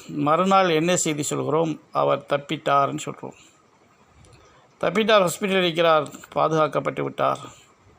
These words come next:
காலொண்டு இல்லை, கை இல்லை, எத்தனை உடைவுகள்,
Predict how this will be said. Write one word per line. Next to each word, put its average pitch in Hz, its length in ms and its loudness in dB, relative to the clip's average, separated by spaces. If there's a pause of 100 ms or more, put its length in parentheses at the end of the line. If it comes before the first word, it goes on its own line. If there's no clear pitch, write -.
(640)
காலொண்டு 240 480 2
இல்லை, 220 200 0 (360)
கை 208 280 0
இல்லை, 220 320 2 (880)
எத்தனை 214 260 -2
உடைவுகள், 208 680 2